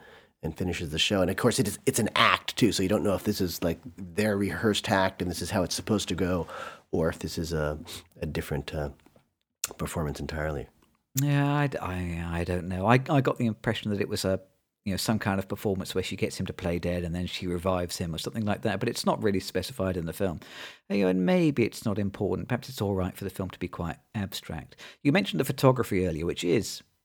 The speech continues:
Speaker 2: I think, outstanding.
Speaker 1: Yeah.
Speaker 2: There's a lot of low light photography, you know, night photography. There's the, we see animals in the forest at night.
Speaker 1: Yeah.
Speaker 2: The laser light that you were talking about earlier
Speaker 1: Yeah.
Speaker 2: on. Um, some, you know, beautiful scenes. There's a, like, beautiful shot when he's, um,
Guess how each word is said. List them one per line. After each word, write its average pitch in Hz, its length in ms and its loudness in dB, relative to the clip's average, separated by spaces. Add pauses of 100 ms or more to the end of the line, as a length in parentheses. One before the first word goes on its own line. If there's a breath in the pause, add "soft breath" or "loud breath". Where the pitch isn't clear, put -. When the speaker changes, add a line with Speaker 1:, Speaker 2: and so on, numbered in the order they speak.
(160)
Speaker 2:
I 90 80 -2
think, 98 300 -4
outstanding. 92 1000 -2 (320)
Speaker 1:
Yeah. 76 200 2 (100)
Speaker 2:
There's 113 240 -2
a 127 40 0
lot 135 140 4
of 110 100 2
low 113 300 8
light 101 520 2 (160)
photography, 92 920 -2 (140)
you 85 120 -8
know, 85 60 -6
night 85 380 -6
photography. 82 760 -6
There's 82 220 -12
the, - 120 -14 (220)
we 104 120 -2
see - 240 -12
animals 95 380 0
in 95 80 -2
the 90 60 -4
forest 90 440 -2
at - 80 -8
night. 90 460 -2 (120)
Speaker 1:
Yeah. 82 220 2
Speaker 2:
The 98 180 0
laser 107 460 4
light 95 340 2
that - 120 -6
you 98 80 -2
were 98 80 -2
talking 98 320 -4
about 87 200 -4
earlier 95 400 2
Speaker 1:
Yeah. 92 60 4
Speaker 2:
on. 82 280 -2 (520 soft breath)
Um, 110 220 0
some, 143 280 -2
you 127 100 0
know, 127 60 4
beautiful 147 380 0
scenes. 113 300 2
There's 120 140 2
a, - 120 -6
like, - 340 -10
beautiful 165 280 -2
shot 101 260 2
when 104 120 2
he's, 107 360 -2
um, 104 360 -4